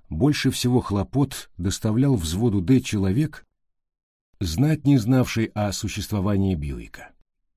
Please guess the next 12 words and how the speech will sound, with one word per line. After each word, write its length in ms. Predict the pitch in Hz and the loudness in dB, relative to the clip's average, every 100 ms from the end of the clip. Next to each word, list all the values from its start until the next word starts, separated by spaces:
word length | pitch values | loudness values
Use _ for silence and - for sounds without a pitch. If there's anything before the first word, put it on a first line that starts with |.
| _ _ _ _ _ | _ _ _ _ _
Эдит 320 | 139 147 147 | 2 4 2
Хаймс, 640 | - 131 82 62 - - - _ _ _ _ | 0 0 0 -4 -12 -14 -16 _ _ _ _
она 300 | - 110 120 | -2 2 2
же 140 | 95 110 | 2 2
Драконша, 680 | 110 127 117 85 - 64 - _ _ _ | 0 -2 -2 -4 -4 -10 -12 _ _ _
продолжала 720 | - 110 113 123 123 139 131 120 | -2 0 2 2 2 2 4 2
твердить 460 | 104 110 98 104 | 2 0 2 0
прессе, 560 | - 127 131 - 76 - - _ _ _ _ _ _ | 2 2 2 0 -8 -10 -18 _ _ _ _ _ _
когда 380 | - 101 92 92 | -4 0 0 0
пресса 400 | 90 107 95 - | 0 0 0 0
желала 340 | 80 104 92 87 | -2 -2 -2 -2
слушать, 520 | - 101 - - | -4 -6 -6 -10